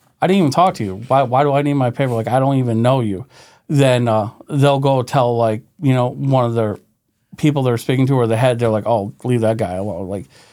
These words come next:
he, he's gonna fight with you. You keep asking them questions." It's about where you res-, you're gonna respect boundaries. I'm not gonna be the guy who's full. Like, I don't care if we, if you lose your good time, your merit,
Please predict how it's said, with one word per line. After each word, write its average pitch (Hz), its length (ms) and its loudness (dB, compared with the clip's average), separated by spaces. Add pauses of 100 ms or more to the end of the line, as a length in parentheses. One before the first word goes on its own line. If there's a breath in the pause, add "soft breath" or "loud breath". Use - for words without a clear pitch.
(500 soft breath)
he, 139 200 4
he's 139 180 4
gonna 107 180 0
fight 143 200 0
with 107 140 -6
you. 95 60 -6
You 113 80 -4
keep 113 240 -2
asking 104 360 -2
them 107 140 -2
questions." - 460 -6 (380 loud breath)
It's - 180 -2
about 175 400 2
where 160 180 0
you 175 220 2
res-, 147 240 0
you're 190 160 2
gonna 175 120 2
respect 123 400 -2
boundaries. 110 640 -4 (280)
I'm 151 140 2
not 156 160 2
gonna 139 160 0
be 139 120 0
the 131 100 0
guy 117 260 2
who's 127 240 -4
full. 117 340 -2
Like, 113 180 -6 (1200 soft breath)
I 123 60 0
don't 147 160 2
care 160 160 2
if 156 140 -2
we, 120 140 -2
if 127 280 -2
you 165 80 2
lose 190 200 4
your 156 100 0
good 165 160 0
time, 160 240 0
your 143 100 0
merit, 147 420 2